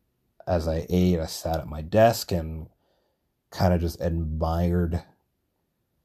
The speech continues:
And I just thought about, about, like, how things are going. And you know what? I woke up, I made breakfast, and I did that shit with no music, no podcast. I just did that shit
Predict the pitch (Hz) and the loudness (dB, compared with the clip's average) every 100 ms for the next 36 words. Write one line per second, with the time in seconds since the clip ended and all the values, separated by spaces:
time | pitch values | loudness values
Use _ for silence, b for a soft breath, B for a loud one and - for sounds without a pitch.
0 | _ _ _ 110 117 104 95 110 104 - | _ _ _ 0 2 4 4 4 2 -2
1 | - 87 90 90 92 92 - _ _ - | -6 -2 0 2 4 2 0 _ _ -8
2 | 87 87 87 80 87 - - - _ _ | -2 0 0 0 -2 -4 -16 -20 _ _
3 | _ _ _ _ _ _ _ _ _ _ | _ _ _ _ _ _ _ _ _ _
4 | _ - - 92 87 87 85 85 90 104 | _ -10 -4 -2 0 0 -2 0 2 2
5 | 113 117 131 151 113 123 139 147 123 156 | 2 4 4 4 4 4 4 4 4 4
6 | 151 113 117 117 110 110 120 135 117 104 | 2 2 0 0 0 2 2 2 2 0
7 | 104 95 92 101 101 101 98 95 95 95 | 0 2 4 4 4 2 2 0 2 0
8 | 92 - - - 95 107 104 98 95 - | 0 -4 -8 -6 -4 -2 0 0 0 -2
9 | 90 | -4